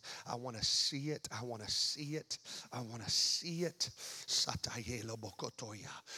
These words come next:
Whatever I gotta do, God, whatever you gotta do in me, whatever, it's not gonna come because I just jump higher.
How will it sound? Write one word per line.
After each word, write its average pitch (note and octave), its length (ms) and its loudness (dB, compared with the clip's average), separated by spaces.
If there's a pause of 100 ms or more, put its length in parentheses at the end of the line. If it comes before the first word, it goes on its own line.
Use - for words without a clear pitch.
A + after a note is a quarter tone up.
(140)
Whatever C3 380 4
I C3 100 2
gotta C3 260 -4
do, A#2 300 -8 (460)
God, C#3 260 2
whatever C3 320 -2
you C3+ 180 -2
gotta C#3 260 -2
do C3 260 -4
in B2+ 280 -4
me, A2 280 -10 (320)
whatever, D3+ 280 2
it's - 180 0
not D#3 160 6
gonna C#3 160 4
come D#3+ 260 4
because D3+ 300 2
I C#3+ 80 4
just B2+ 260 -4
jump C#3 280 2
higher. C#3+ 440 2